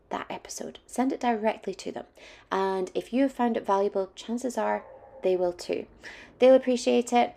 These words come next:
and we will too. We want to spread the message of Health Hacks as far as we possibly can,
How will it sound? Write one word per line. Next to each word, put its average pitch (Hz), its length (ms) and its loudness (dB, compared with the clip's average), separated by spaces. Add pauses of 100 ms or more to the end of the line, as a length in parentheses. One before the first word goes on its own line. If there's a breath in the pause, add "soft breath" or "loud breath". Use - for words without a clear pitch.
and 190 480 -6
we 208 220 0
will 202 160 0
too. 175 300 -6 (220)
We 196 140 2
want 190 200 -2
to - 60 -8
spread 190 520 0 (280 loud breath)
the 202 140 0
message 220 320 0
of 196 120 -2
Health 185 280 -4
Hacks - 300 -6
as - 100 -14
far 233 340 6
as 190 220 -6
we 185 120 -4
possibly 190 500 -8
can, 175 320 -2